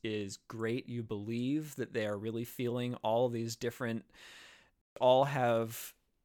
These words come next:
specific reasons for doing everything that they're doing, and you can read that on their faces the whole time.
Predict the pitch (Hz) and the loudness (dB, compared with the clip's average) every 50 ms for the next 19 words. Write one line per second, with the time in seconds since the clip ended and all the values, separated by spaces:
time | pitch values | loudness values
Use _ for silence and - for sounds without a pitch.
0 | _ _ - - - - - 127 - - - - - 160 151 - 165 160 - - | _ _ -4 -4 -4 -4 -4 -2 -2 0 0 2 2 0 0 0 0 -2 -2 -6
1 | - - - - _ _ - 135 139 139 131 135 135 135 135 - - 131 117 113 | -14 -14 -18 -20 _ _ -2 0 2 2 2 2 0 -2 -2 -2 -2 -2 0 2
2 | 131 120 123 123 - 117 113 131 127 - 143 139 139 139 127 143 139 135 117 123 | 2 2 2 2 0 0 0 -2 -2 -2 -2 -2 -2 0 0 0 0 2 2 2
3 | 120 123 131 127 120 117 113 110 - 110 107 107 113 113 123 117 127 123 123 123 | 2 2 2 0 0 -2 -4 -4 -6 -8 -8 -6 -4 -4 -2 0 2 2 2 2
4 | 120 123 117 113 - 123 117 113 117 135 120 117 104 - - 135 156 - - 135 | 0 0 -2 -4 -2 -2 -2 -2 -4 -6 -6 -8 -6 -4 -2 -2 -2 -2 -4 -4
5 | 131 127 127 127 127 | -2 -2 0 -2 -2